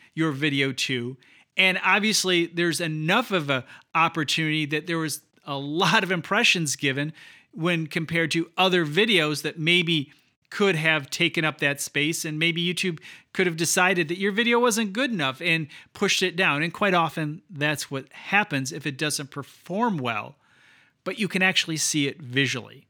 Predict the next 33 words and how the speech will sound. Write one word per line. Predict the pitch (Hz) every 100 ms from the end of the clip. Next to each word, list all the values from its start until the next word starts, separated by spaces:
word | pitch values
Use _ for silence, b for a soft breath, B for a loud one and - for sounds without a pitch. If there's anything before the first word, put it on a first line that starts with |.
| _ _ _
You | 139
can | 135 156
actually | 160 - 175 170
see | - - 214 190 123 113 B B
the | -
number | 139 135 131
of | 123
impressions | 123 - 131 - 120 123
when | 135
you're | 135
going | 131 135 135 147
after | 143 131 - 123
search, | - 170 139 - B B -
and | 160 151
that | 156 160
maybe | 165 160 156
there's | 156 -
some | 147
more | 135 131
opportunity | 127 135 - 127 123
there. | 127 175 151 - _ _ _ - -
For | - 226
those | 190 202 214 220 -
who | - 180
are | 180
getting | 151 180 180
the | 170
high | - 160 170
click-through | 165 - 170 - 170
rate, | 175 175 208 b b b
maybe | - 147 175 233 202 170 175 -
over | 151 147 151
time | - 170 165 151 143